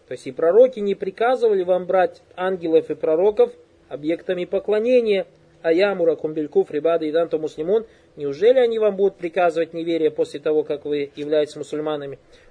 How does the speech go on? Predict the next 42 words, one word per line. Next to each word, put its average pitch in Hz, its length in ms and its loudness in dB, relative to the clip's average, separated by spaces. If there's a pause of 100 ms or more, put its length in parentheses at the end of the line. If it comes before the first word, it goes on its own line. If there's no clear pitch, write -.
(100)
«Ва 143 100 -6
фи 160 120 -8
нахи 170 340 -2
каули», 208 340 2
и 180 140 -8
также 147 320 -4
по 147 160 -6
словах, 165 380 -2
подобных 156 480 -4
словам 151 300 -6
Всевышнего 147 360 -10
Аллаха: 208 280 -2 (340)
«Иттахазу 160 580 -2
ахбарахум 160 500 0
ва 151 100 0
рухбанахум 151 500 -2
арбаба 147 340 -2
мин 143 160 -8
дунилля». 143 460 -2 (300)
Они 175 340 -4
взяли 156 560 0
своих 151 400 -2
ученых 156 560 -6
и 160 80 -8
монахов 185 520 -4 (440)
объектами 156 500 -6
поклонения, 160 520 -6
кроме 156 300 2
Аллаха. 139 260 -4
«Ма 202 180 0
мана 233 300 0
рубубия 175 420 -2
тугуна?» 156 380 -2
Спросили 170 460 -4
у 170 40 -2
него, 156 140 -4
что 226 180 4
значит 202 380 -4
рубубия, 165 400 -4
слово 151 280 0
«роб» 156 160 4
здесь. 143 240 -8